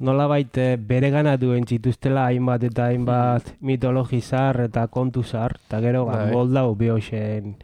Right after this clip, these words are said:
Speaker 1: interes eta, ez? Orduan
Speaker 2: Gai hontaz jakin nahi dunak, hori baita ere etxe izin diogu, ez? Beste behin jo beste.
Speaker 1: Zer?
Speaker 2: Ba, adibidez, ba, kriston, eh,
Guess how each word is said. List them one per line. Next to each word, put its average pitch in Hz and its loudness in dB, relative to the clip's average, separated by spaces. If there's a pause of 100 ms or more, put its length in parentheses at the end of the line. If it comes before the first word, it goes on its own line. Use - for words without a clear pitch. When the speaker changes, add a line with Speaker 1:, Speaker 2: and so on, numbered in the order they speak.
(480)
Speaker 1:
interes 123 0
eta, 117 0
ez? - -8
Orduan 123 -2
Speaker 2:
Gai 139 8
hontaz 127 0
jakin 127 -2
nahi 135 2
dunak, 135 4
hori 131 4
baita 127 2
ere 131 4
etxe 139 2
izin 123 -2
diogu, 120 4
ez? 202 0
Beste 135 0
behin 120 2
jo 113 2
beste. 147 0 (920)
Speaker 1:
Zer? - -4
Speaker 2:
Ba, 117 -2
adibidez, 117 2
ba, 92 -2
kriston, 120 4 (440)
eh, 110 -2